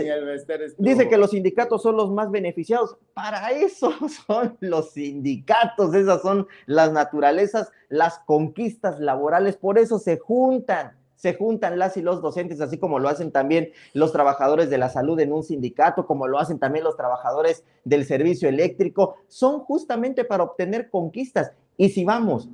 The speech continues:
Speaker 2: si dice aquí Eslabón Cadenas que si son los más beneficiados, pues de eso se trata,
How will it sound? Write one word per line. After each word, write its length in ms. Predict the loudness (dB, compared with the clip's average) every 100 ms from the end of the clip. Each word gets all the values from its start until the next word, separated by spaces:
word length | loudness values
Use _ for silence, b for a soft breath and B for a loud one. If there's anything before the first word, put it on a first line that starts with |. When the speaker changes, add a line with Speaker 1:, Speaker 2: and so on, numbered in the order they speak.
| -20
Speaker 2:
si 300 | -8 0 2
dice 560 | 2 2 4 4 4 0
aquí 500 | 0 0 2 0 2 2
Eslabón 480 | 2 4 4 4
Cadenas 420 | 4 2 2 0 -2
que 100 | -4
si 300 | -4 -4 b b
son 180 | 2 4
los 100 | 4
más 160 | 0
beneficiados, 540 | -2 -4 -4 -2 -2 -2 -12 -2
pues 140 | 2
de 100 | 4
eso 180 | 2 0
se 160 | -6 -8
trata, 540 | -10 -12 -12 -12 -12